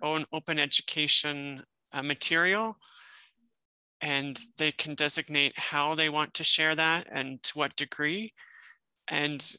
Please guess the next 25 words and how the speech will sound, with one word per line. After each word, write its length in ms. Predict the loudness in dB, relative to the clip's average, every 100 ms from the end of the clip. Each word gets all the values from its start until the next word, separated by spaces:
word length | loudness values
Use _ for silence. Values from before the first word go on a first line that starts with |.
| _ _ _
with 180 | -2 0
that 220 | 2 2 4
license, 600 | 4 6 4 4 4 4
then 240 | 2 0
they 120 | 0
can 200 | 0 -2
share 280 | 2 2 2
it 80 | -2
with 140 | -6
their 140 | -8 0
students, 600 | 0 2 -2 -2 2 4
so 160 | 4
their 140 | 2 2
students 420 | 2 0 0 0
have 180 | 0 -2
access 520 | -4 0 0 2 2
to 100 | 0
the 80 | 0
material 500 | -2 -2 -2 -4 -4
as 160 | -2 -2
well. 280 | 0 -2 -6 -20 -20 -20 -20 -20 _ _
Um, 260 | -6 -6 -6 -16 _ _ -20 -18 -20 _ -2
yeah, 240 | 2 2 0 -14 _ _ _
and, 360 | -4 -2 0 2
uh, 300 | 4 4 2